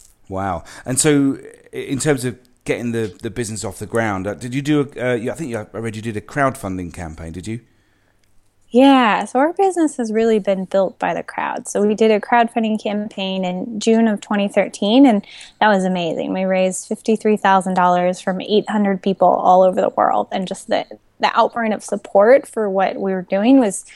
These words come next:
Speaker 2: just took me aback.
Speaker 1: Yeah. So, uh,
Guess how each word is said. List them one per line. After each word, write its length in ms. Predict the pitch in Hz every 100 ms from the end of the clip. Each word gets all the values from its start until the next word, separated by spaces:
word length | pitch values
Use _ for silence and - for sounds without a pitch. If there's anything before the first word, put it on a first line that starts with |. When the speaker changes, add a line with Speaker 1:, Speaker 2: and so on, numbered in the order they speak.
| - -
Speaker 2:
just 180 | 214 -
took 140 | 277
me 160 | 208 170
aback. 540 | 170 - - - - _ _ _ _ _ _
Speaker 1:
Yeah. 340 | 95 90 76 - - - -
So, 300 | - 143
uh, 80 | 139